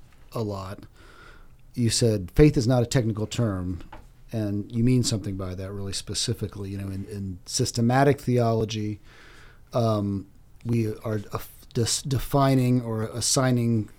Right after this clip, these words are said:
specific definitions to terms. So when you're talking about faith in, for instance, soteriology, it has a specific meaning. And yet that doesn't mean that every time the word that's translated faith, uh,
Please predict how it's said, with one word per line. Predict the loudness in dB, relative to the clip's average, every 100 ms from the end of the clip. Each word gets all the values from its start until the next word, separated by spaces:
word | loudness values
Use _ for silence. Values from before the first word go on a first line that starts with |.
| -12
specific | -10 -4 0 0 0 -2 -4 -2
definitions | -6 -4 -4 -4 -4 -4 -4 -6
to | -8 -10
terms. | -8 -6 -6 -6 -8
So | -8
when | -6
you're | -6
talking | -2 -2 -2
about | -4
faith | -4 -2 0 -2 -6
in, | -6
for | -6
instance, | -8 -6 -4
soteriology, | 0 0 -2 -4 -6 -8 -8 -10 -12 -12 -6
it |
has | -2 -2
a |
specific | -2 -4 -2 -2 -2 -4 -8 -6
meaning. | -6 -6 -8 -10 -12 -14 -20 -20 -18 -10 0 2
And | 4 6
yet | 4 4
that | 6
doesn't | 6 6 6
mean | 4
that | 2 4
every | 6 6
time | 6 4 4
the | 4
word | 4 4
that's | 2 0
translated | 2 4 4 4 2 2
faith, | 2 2 0 -6 -12 -18 -14 -6
uh, | -6 -6